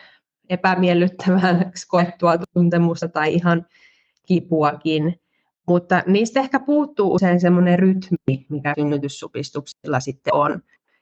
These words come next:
Että ne tulee vielä aika epäsäännöllisesti, vaikka saattaisi olla, että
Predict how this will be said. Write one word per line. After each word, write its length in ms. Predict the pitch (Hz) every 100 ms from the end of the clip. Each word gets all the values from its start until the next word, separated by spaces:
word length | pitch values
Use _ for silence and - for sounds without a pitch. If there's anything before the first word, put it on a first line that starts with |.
| -
Että 200 | 160 175
ne 100 | 180
tulee 360 | 175 226 226 208
vielä 240 | 180 160
aika 240 | 160 170
epäsäännöllisesti, 1120 | 151 185 180 180 156 147 151 143 139 139 - - _ _ _
vaikka 300 | 156 139 -
saattaisi 460 | 143 139 139 135 -
olla, 240 | 151 147
että 240 | 143 -